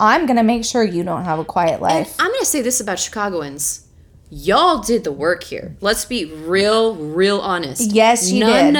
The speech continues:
Speaker 2: of this would have even come to light had y'all not protested, made everyone's lives a living fucking hell.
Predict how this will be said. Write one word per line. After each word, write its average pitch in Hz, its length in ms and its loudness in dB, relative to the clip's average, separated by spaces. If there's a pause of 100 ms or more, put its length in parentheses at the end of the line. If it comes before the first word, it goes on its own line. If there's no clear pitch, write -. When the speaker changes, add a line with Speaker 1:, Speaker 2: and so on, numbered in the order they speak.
Speaker 2:
of 220 160 -4
this 240 400 2
would 233 200 0
have 190 280 -4
even 170 360 -6
come 233 500 -4
to 247 340 -4
light 196 640 -6 (380)
had 175 180 -2
y'all 185 140 0
not 160 240 -4
protested, 240 1200 -4 (280)
made 214 240 -2
everyone's 226 680 -2
lives 202 320 -4
a 151 140 -6
living 233 600 -4
fucking 233 720 -4
hell. 156 420 -4